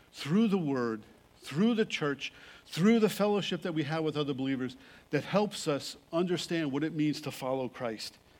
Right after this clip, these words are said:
When we begin to follow Jesus, don't expect your non-Christian friends or your former group of friends to applaud your change of lifestyle. They may, in fact, throw insults at you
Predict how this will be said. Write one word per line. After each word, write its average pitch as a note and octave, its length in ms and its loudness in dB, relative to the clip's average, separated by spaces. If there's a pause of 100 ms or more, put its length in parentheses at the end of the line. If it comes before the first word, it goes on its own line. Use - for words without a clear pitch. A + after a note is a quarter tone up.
(1200)
When C#3 180 -2
we G#3 140 6
begin F#3 480 2
to D#3+ 100 -2
follow F#3 380 2
Jesus, D3+ 400 -2
don't A3 260 0
expect - 480 -4 (300)
your D#3+ 160 4
non-Christian E3+ 760 2
friends D3+ 360 0
or C#3+ 60 -2
your C3 120 -2
former E3 340 0
group D3+ 240 -2
of D3 120 -2
friends C3+ 480 0
to D3+ 220 0
applaud D3 680 0 (400)
your C#3 140 -2
change C3+ 320 -4
of B2+ 100 -2
lifestyle. D3 400 -2
They D#3 140 -2
may, E3+ 140 0
in B2+ 60 0
fact, C#3+ 300 -2
throw C#3 240 -4
insults D#3 540 -2
at G2 180 -12
you F#2 100 -12